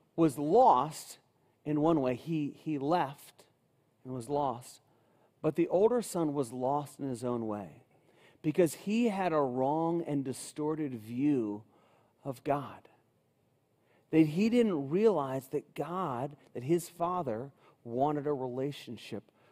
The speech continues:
with him. But he was just bitter and angry because he didn't understand the relationship side of things.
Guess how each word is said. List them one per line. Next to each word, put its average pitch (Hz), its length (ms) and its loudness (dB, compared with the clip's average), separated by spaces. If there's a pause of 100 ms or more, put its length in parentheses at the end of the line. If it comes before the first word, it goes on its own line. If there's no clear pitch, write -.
(160)
with 123 200 -8
him. 101 280 -10 (460)
But 156 100 6
he 180 160 4
was 226 180 4
just 131 320 2
bitter 190 360 6
and 175 80 2
angry 170 280 2
because 160 260 0
he 175 100 2
didn't 190 180 0
understand 175 580 0 (280)
the 151 100 4
relationship 151 960 2 (260)
side 143 360 -4
of 135 100 -6
things. - 520 -16